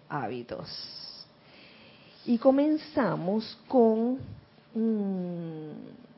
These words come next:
lo que nos dice el amado Maestro Ascendido Saint Germain en Instrucción de un Maestro Ascendido, que dice, "¿Por qué es difícil hacer",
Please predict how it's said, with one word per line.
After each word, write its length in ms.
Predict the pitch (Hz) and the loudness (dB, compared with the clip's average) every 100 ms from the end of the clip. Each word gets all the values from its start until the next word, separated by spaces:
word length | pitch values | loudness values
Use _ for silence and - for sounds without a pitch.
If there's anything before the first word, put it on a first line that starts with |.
| - - | -8 0
lo 160 | 185 | 0
que 120 | 180 | 2
nos 200 | 170 156 | 0 0
dice 400 | 156 170 - 220 208 | 0 -2 0 -2 0
el 100 | 170 | -2
amado 440 | 156 156 175 196 170 | 0 2 2 0 -2
Maestro 280 | 160 - 180 | -4 -2 -4
Ascendido 320 | 196 185 202 | -2 -2 -2
Saint 240 | 214 220 | -2 0
Germain 520 | 233 226 185 170 180 - | 0 0 -2 -4 -6 -6
en 140 | 185 | -4
Instrucción 760 | 175 160 - 165 - - 185 185 | -2 -4 -4 -8 -8 -4 -2 -2
de 60 | 190 | -2
un 100 | 185 | -2
Maestro 300 | 170 180 180 | -4 -2 -2
Ascendido, 680 | - 156 151 147 131 110 - - - - - - - - - - - - - _ _ _ _ _ _ - _ _ _ _ _ _ _ _ - | -2 -6 -6 -6 -6 -6 -12 -20 -20 -20 -20 -20 -20 -20 -20 -20 -20 -20 -20 _ _ _ _ _ _ -20 _ _ _ _ _ _ _ _ -2
que 120 | 170 | 2
dice, 400 | 165 160 - 135 - - _ _ - _ - - | 2 2 -2 -4 -6 -18 _ _ -20 _ -20 0
"¿Por 200 | - 160 | 2 2
qué 340 | - 277 349 - - - - - - | -4 -4 -4 -6 -18 -20 -20 -16 0
es 160 | 196 202 | 2 4
difícil 500 | 220 214 208 220 180 | 2 0 0 2 2
hacer", 460 | 156 180 170 180 | 2 2 2 2